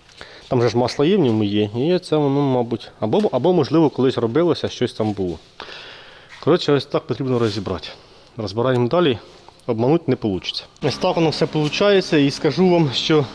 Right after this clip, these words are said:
не варто обманювати, варто зробити ось так, набагато зручніше. І до двигуна в мене буде доступ у вагон, і, є-моє, і тут, е, проводка, яка йде сюди на клапан. В багатьох місцях закріплена на основний радіатор. Ви нічого не зробите, доки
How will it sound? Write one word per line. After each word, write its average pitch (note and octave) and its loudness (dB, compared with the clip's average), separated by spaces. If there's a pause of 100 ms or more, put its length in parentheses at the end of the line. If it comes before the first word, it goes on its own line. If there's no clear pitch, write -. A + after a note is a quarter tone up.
(140)
не D3 2
варто D#3 0
обманювати, F3 2
варто C#3+ -2
зробити C3+ -2
ось - -8
так, G3 -2
набагато D3 0
зручніше. C#3 0 (260)
І D#3 2
до C#3 2
двигуна C3+ 2
в G#3 2
мене F3 4
буде D#3+ 2
доступ D3+ -2
у D3 -2
вагон, C#3+ 2 (200)
і, B2 -2 (540)
є-моє, B2+ 2 (180)
і C3+ -2 (160)
тут, D#3+ -6 (160)
е, C#3 2
проводка, D#3 0
яка C3+ 0
йде B2+ 0
сюди C3+ 0
на B2+ 2
клапан. D3 -2 (480)
В A#2+ -2
багатьох C3+ 0
місцях C#3+ 0
закріплена C3+ -2
на C3 2 (560)
основний C#3+ 2
радіатор. C#3 0 (880)
Ви F3 4
нічого F#3+ 2
не E3 4
зробите, B2 0
доки D3 -2